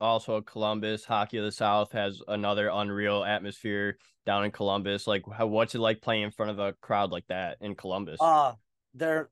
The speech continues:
Speaker 2: I mean, it's top notch here. Um, I mean, <laughs> yeah, it's, it's, you know, seats a little about double, uh, over double the size of, of, uh, Carolina. I mean,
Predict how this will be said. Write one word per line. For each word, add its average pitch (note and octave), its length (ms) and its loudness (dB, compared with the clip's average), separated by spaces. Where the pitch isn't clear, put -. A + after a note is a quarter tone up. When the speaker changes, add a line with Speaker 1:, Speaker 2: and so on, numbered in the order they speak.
Speaker 2:
I C#3+ 80 0
mean, C#3+ 160 -8
it's C#3+ 220 -8
top D3 240 2
notch D#3 380 -2
here. C#3 340 -2
Um, C3 540 -4
I C3+ 120 -4
mean, C3+ 420 -2
<laughs> - 40 -12
yeah, C#3+ 380 2
it's, - 260 0
it's, - 360 0
you D3+ 160 2
know, C3+ 140 4
seats D3 300 -2
a D3+ 60 -4
little D3 260 4
about C#3 300 4
double, C#3+ 320 4
uh, C3 320 2
over D3+ 300 0
double D3+ 300 2
the C#3+ 140 -4
size D3 460 0
of, C3 180 -6
of, C3+ 260 -4
uh, C3 200 2
Carolina. C#3 760 2
I C3 40 -8
mean, C3 220 -8